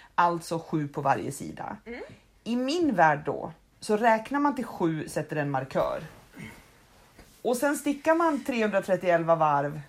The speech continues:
Speaker 1: minskar på vartannat. Och sen när man kommer till markören,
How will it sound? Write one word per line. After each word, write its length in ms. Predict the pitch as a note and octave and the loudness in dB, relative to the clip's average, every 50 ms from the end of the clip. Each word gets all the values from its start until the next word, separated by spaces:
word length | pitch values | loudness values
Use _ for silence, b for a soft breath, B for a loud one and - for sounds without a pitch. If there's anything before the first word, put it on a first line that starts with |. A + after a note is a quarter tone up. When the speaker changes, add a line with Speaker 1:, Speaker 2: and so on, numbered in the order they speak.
| _ _ | _ _
Speaker 1:
minskar 560 | _ G3 G3+ G3 F#3 E3+ E3 - - F3+ E3 E3 | _ -6 -4 -2 -2 -4 -6 -2 0 2 2 2
på 100 | D#3+ F3 | 2 4
vartannat. 680 | D#3 D#3+ D#3+ E3 D#3 D3 D3 D3 C#3+ C#3 D3 - - - b b b b | 4 4 4 4 0 0 2 0 -2 -2 -2 -6 -10 -20 b b b b
Och 220 | b b - - | b b -8 2
sen 140 | - G#3+ A#3 | 2 2 4
när 60 | C4 | 4
man 140 | C#4 C#4 A#3 | 0 -2 -2
kommer 280 | - B3+ B3+ C#4 C#4 | -2 -2 0 0 0
till 120 | C4+ - A3 | 0 -2 0
markören, 800 | G3+ G3 F#3 G#3 - B3 D4+ F4+ F#4+ C4 F3+ C#3+ - - G#3+ | 0 0 -2 -2 2 4 4 4 4 2 2 0 -2 -4 -6